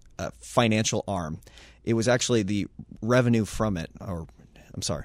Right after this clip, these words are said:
revenue from it was greater than the actual cars themselves because it had become such a large component of the business. So, the, y-, you know, when you're talking about these, these financial arms, they can be a considerable, considerable component of these businesses.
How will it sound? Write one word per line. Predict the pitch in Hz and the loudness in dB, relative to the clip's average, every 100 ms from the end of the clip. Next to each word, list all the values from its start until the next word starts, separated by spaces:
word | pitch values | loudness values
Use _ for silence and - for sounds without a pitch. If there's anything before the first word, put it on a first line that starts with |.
| - | -4
revenue | 107 110 98 | 0 2 0
from | - 85 | -2 -4
it | 85 | -4
was | 95 101 95 - - 98 | -4 -2 -4 -6 -10 -6
greater | 104 120 104 90 - - - | 2 4 4 0 -4 -16 -6
than | - 101 | 0 2
the | 98 | 2
actual | 104 - 107 | 0 0 -2
cars | - 101 95 | 0 0 0
themselves | 101 - 98 87 - | -2 0 2 2 -2
because | 90 - 92 | -2 0 2
it | 95 | 0
had | 85 | -2
become | 90 - 90 | -4 -2 -2
such | 98 - | 0 -2
a | |
large | 87 90 87 87 | -2 -2 -2 -2
component | - 87 - 90 78 - - - - - - | -2 0 2 0 -2 -6 -14 -16 -18 -8 0
of | 101 98 | 0 0
the | 92 | -2
business. | 87 78 71 - | -2 -2 -4 -2
So, | 90 | 0
the, | 92 - - | 0 -2 -4
y-, | 101 - | -6 -2
you | 110 | -2
know, | 101 | 0
when | 107 | 0
you're | 107 | 0
talking | 135 143 139 | 0 0 0
about | 104 113 104 - - | 0 0 -2 -4 -6
these, | 98 90 - - | -4 -4 -8 -10
these | 90 - | -10 -6
financial | 92 98 95 90 | -2 -2 -2 -4
arms, | 85 - | -4 -4
they | 107 | -2
can | 127 | 2
be | 123 | 2
a | 87 | 0
considerable, | - 87 - - 147 139 101 98 87 | -4 -4 -2 0 2 2 2 -2 -2
considerable | 90 - - 95 92 87 - - - - | -4 0 0 0 0 -2 -8 -20 -16 -2
component | 98 - 107 95 80 | -2 0 0 2 0
of | 90 82 | -2 -2
these | 80 | -4
businesses. | 65 - - 98 - | -4 -4 -6 -8 -10